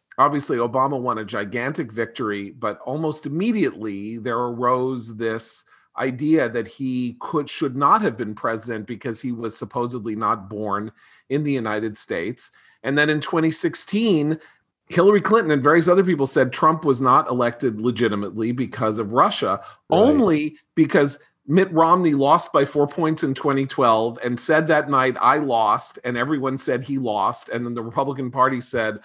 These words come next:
Speaker 1: "I guess we lost. We better do an autopsy to figure it out." That is the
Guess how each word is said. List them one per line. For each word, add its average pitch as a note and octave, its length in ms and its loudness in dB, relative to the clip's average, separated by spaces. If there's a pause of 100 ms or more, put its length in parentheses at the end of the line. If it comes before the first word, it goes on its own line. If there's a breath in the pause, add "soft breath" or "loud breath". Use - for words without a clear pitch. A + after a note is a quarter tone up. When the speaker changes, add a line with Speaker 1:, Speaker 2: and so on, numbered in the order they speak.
(180)
Speaker 1:
"I B2+ 80 -4
guess D3+ 280 -2
we C#3+ 120 -2
lost. D#3+ 400 2
We C#3 100 -2
better C3+ 200 0
do C3+ 200 -4
an B2 60 -6
autopsy B2 680 0
to A2 80 -8
figure C3 360 -6
it C3+ 80 -4
out." D3 340 2 (400 soft breath)
That D#3 140 0
is D#3+ 100 0
the D#3+ 160 -4